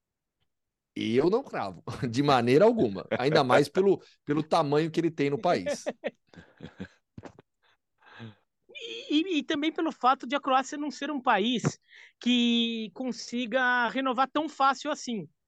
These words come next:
Speaker 2: Ainda que tenha trocado muito do time de dezoito pro atual,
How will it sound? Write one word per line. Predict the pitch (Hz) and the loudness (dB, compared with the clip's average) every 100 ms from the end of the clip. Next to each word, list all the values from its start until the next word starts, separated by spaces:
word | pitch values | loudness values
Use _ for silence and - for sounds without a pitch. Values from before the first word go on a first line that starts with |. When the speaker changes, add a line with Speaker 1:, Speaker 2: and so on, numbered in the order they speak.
| _ _ _ | _ _ _
Speaker 2:
Ainda | 208 311 | -2 -2
que | - | -4
tenha | 330 302 | -6 -6
trocado | 262 269 220 | -4 -4 -2
muito | 233 302 233 | -2 -4 -10
do | 214 | -10
time | 214 | -10
de | 208 | -10
dezoito | 196 202 202 196 | -8 -4 -2 -4
pro | 185 190 | -4 -4
atual, | 170 170 160 220 254 190 147 | -4 -4 0 0 0 -6 -12